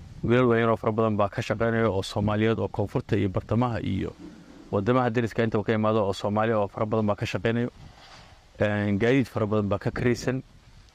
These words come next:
Een, ummad fara badan oo ajaanib ah imaanaysa hoteelada bay seexanayaan. Een,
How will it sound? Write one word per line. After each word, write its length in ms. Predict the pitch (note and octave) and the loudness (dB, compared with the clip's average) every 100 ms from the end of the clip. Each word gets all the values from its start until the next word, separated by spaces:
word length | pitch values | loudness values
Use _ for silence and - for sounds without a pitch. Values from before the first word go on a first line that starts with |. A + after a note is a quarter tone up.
| - - - | -16 -10 -2
Een, 680 | G#2+ G2+ G2 G2 G2 G2 - | 0 2 2 2 0 0 0
ummad 220 | B2 C#3+ | 2 2
fara 160 | - B2 | 0 0
badan 260 | A2+ A2+ | 2 2
oo 100 | G#2+ G2+ | 2 -2
ajaanib 380 | G2+ G#2+ A2+ | 0 0 0
ah 120 | G#2+ F#2+ | 0 -2
imaanaysa 400 | G#2 A#2 A2 A2 | 0 0 0 -4
hoteelada 440 | - G#2 A2 A2 | -4 -2 -2 0
bay 100 | G2+ | -2
seexanayaan. 560 | F#2+ F#2 - B2 B2 B2 - - - - - - - - | -4 -8 -4 -2 -2 -6 -14 -20 -20 -20 -20 -20 -20 -6
Een, 840 | A2 G2 G2 G2 G2 F#2+ G2 F#2+ | -4 -2 -2 0 0 0 -2 -4